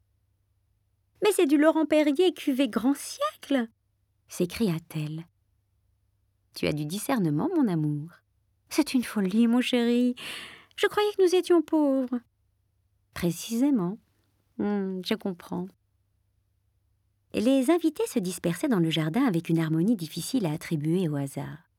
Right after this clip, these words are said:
Neville y reconnaissait les symptômes d'une réception réussie. Les gens se dépassaient.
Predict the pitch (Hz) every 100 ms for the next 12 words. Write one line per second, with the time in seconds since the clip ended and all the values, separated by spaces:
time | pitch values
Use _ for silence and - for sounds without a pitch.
0 | _ _ _ _ _ - 165 180 359 254
1 | 175 165 151 151 247 185 165 156 - 233
2 | 160 151 160 170 151 - 202 175 147 143
3 | - - 160 - _ _ _ _ _ _
4 | 180 196 165 190 - 139 160 - 143 -
5 | -